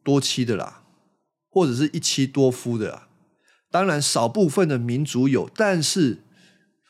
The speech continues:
从一个比较普遍的角度来谈，都是这样。为什么呢？因为我们的心，人的心对于爱、爱情、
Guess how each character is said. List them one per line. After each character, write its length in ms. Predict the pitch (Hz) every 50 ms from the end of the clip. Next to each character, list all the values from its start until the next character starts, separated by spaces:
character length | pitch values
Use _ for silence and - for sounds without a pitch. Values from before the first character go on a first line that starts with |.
| _ _ _ _ _ _ _ _
从 360 | - - - 139 143 165 170
一 100 | 196 190
个 140 | 180 190 160
比 120 | - 127
较 120 | 123 190
普 340 | 180 180 - - - 139 127
遍 240 | 123 - - 220 196
的 80 | 165 120
角 180 | - 127 98
度 200 | 117 175 160 139
来 160 | 117 107 120
谈， 360 | 120 - - - - - 95 110 -
都 100 | 135 139
是 140 | 123 135 127
这 140 | - 143
样。 200 | 127 98 82 80 - _ _ _ _ _ _
为 140 | - 226 214
什 180 | 180 - 143 123
么 100 | 123 127
呢？ 200 | 135 143 143 - - - _ _
因 200 | 202 220 240 247
为 140 | 277 262
我 180 | 208 160 131 131
们 160 | 120 127 127
的 100 | 123 135
心， 580 | 127 - - - - - 180 175 170 180 185 - -
人 220 | 131 135 135 135
的 100 | 151 147
心 480 | 135 - - - - 175 175 170 175 165 -
对 160 | - 226 190
于 220 | 143 139 - - - _
爱、 260 | - 180 143 113 87 - _ _ _ _ _ _ _ _ _ _ _ _
爱 180 | - 208 190 165
情、 480 | 131 - - - - 110 101 113 120